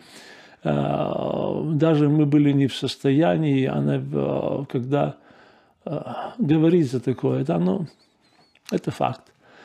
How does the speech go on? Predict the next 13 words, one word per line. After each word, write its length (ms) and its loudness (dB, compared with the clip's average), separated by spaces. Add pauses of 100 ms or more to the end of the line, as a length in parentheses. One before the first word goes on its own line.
(380)
Когда 320 2
с 120 -6
трудом 500 4
её 240 6
в 540 -8
большой 500 2
гроб, 400 2 (460)
оно 260 -2
всё 460 0 (180)
в 40 -20
таком 460 -2 (100)
состоянии 500 2
разложения, 960 0